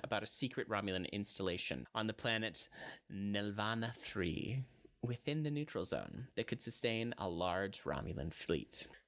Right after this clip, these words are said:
Picard and his crew remain skeptical of the man's claims when he refuses to provide them with any more evidence,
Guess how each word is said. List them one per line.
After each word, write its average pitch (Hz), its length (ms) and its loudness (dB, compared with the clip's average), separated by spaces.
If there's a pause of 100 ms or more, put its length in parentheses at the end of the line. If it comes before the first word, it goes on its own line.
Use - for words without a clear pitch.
Picard 208 400 0
and 190 160 0
his 160 160 2
crew 101 300 0
remain 113 280 4
skeptical - 720 2
of 117 120 -2
the 113 80 2
man's 101 280 2
claims 104 520 0
when 113 80 0
he 120 120 0
refuses 165 500 0
to 127 120 0
provide 117 380 0
them 98 120 -4
with 98 220 -2
any 135 220 2
more 107 240 2
evidence, - 600 -2